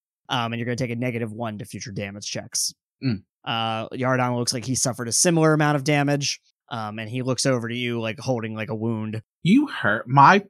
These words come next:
Speaker 2: boyfriend."
Speaker 1: And this guy immediately does, like, a combat roll, basically out of view. Roll me a perception check.
Speaker 2: Eighteen.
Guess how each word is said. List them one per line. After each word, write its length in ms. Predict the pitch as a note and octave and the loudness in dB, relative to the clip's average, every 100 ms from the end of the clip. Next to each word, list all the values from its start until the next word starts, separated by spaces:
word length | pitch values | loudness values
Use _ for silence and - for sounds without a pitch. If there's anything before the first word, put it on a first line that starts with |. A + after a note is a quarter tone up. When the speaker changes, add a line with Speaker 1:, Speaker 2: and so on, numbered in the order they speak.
| - | 6
Speaker 2:
boyfriend." 720 | F#3+ B2 G2 F#2+ E2+ C#2+ D2 - _ _ - | 8 8 4 -6 -6 -10 -14 -20 _ _ -4
Speaker 1:
And 160 | D3+ E3+ | 0 2
this 120 | E3 | 4
guy 220 | F#3+ E3 | 6 6
immediately 440 | D#3+ D#3+ D#3 E3+ D3 | 6 4 2 2 0
does, 140 | C#3+ | 0
like, 80 | C3+ | -2
a 60 | B2+ | -4
combat 540 | - D3+ B2+ A#2+ A#2 | 0 2 2 -2 -2
roll, 400 | A#2+ A2 A2+ A2 _ _ | -4 -4 -6 -8 _ _
basically 380 | C3 A#2 B2 A#2 | -8 -6 -6 -2
out 200 | C#3 D3 | 4 4
of 80 | C3 | 4
view. 380 | B2 B2 A2+ A2 _ _ _ _ - | -2 -2 -4 -8 _ _ _ _ -6
Roll 300 | C#3+ E3 G3 | 0 2 2
me 420 | G#3 G3 G3 G3 - | 0 0 0 -2 -4
a 420 | C#3+ D3 C#3+ C#3 | 0 2 2 0
perception 520 | C3+ - - B2 - C3 | -2 -6 -8 -8 -12 -14
check. 460 | - - - - _ _ _ _ _ - - - - - - - - - _ _ _ _ _ _ _ _ _ _ _ _ _ - | -14 -16 -20 -20 _ _ _ _ _ -2 -2 0 -2 -2 -4 -4 -6 -10 _ _ _ _ _ _ _ _ _ _ _ _ _ -2
Speaker 2:
Eighteen. 500 | C3 C#3 A#2+ G2 G2 | 0 2 0 0 -6